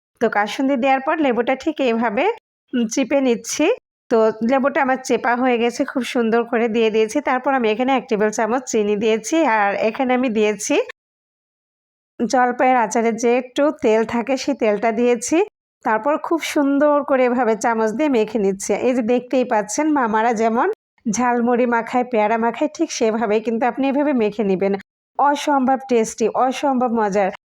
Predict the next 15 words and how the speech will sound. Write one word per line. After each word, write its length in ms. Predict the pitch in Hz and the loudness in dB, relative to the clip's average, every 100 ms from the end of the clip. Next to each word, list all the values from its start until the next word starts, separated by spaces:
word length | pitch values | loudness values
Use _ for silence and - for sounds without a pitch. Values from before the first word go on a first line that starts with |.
| _ | _
আমি 260 | - 247 277 | -4 0 0
একবার 380 | 254 220 254 262 | 0 0 -2 -2
খেয়ে 220 | - 277 | 0 0
সত্যি 500 | 269 247 - - 240 | 2 -2 -2 -2 0
এর 200 | 247 233 | 0 0
প্রেমে 260 | 302 269 262 | -2 0 0
পড়ে 280 | 226 214 196 | 2 2 2
গিয়েছি। 360 | 202 190 - - | 0 0 -4 -2
আপনিও 420 | 208 202 220 233 | -2 -2 -2 0
কিন্তু 280 | 285 277 294 | 0 0 0
ফুলকপির 500 | - 254 262 254 269 | 0 -2 0 -2 -2
প্রেমে 300 | 262 240 254 | 0 0 0
পড়ে 220 | 247 208 | 0 0
যাবেন 300 | 202 190 202 | 0 0 0
যদি 240 | 294 302 | 0 0